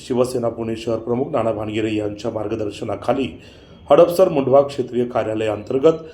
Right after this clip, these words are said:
मांजरी बुद्रुक महादेवनगर येथील आरोग्य कोठीवरील सर्व सफाई महिला पुरुष कामगारांना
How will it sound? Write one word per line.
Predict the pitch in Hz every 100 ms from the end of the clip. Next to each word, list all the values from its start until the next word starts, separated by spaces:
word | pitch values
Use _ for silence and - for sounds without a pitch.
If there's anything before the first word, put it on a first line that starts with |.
| - - -
मांजरी | 147 156 160 185
बुद्रुक | 170 165 170 170 139
महादेवनगर | 127 127 123 123 120
येथील | 117 113 143 156
आरोग्य | 123 113 110
कोठीवरील | 120 120 104 135 139 147 151 123 - - - - - - -
सर्व | 190 202 208
सफाई | 202 143 156 151 160
महिला | 139 120 123 123
पुरुष | - 117 113
कामगारांना | - 113 107 120 127 117